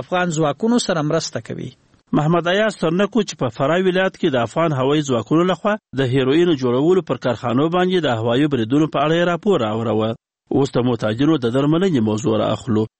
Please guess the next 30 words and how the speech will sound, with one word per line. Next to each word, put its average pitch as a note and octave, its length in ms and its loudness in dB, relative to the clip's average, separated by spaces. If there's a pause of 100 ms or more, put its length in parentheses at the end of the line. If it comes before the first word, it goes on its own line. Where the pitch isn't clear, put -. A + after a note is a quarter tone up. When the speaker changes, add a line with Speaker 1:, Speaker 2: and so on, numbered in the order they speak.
(320)
Speaker 2:
د - 20 0 (100)
افغانستان F3+ 500 -2
په D#3+ 140 0
دولتي D3 360 0 (120)
او C3+ 160 0
نادولتي C3 500 0
روغتونونو D3+ 480 0
کې G3+ 180 -2 (220)
په D3+ 160 -2
بیلابیلو G3+ 560 2
لارو C3+ 200 0 (120)
چارو F#3 260 2 (120)
د B2+ 100 2
محتاجینو B2 540 2
درملنه F3 460 2 (100)
کیږي. G#2 340 -2 (380)
له A#2+ 160 2
دې D#3 160 2
لارو A2+ 260 -2
چارو D3+ 320 0
څخه D3 260 -2
یوه B2+ 220 2
یې C#3+ 180 2
هم D#3 160 0
عارضي A#2+ 400 0
درملنه A#2 500 0
ده E3+ 60 0
چې D#3+ 240 -2
ډاکټران C3+ 420 -2
یې C3 80 0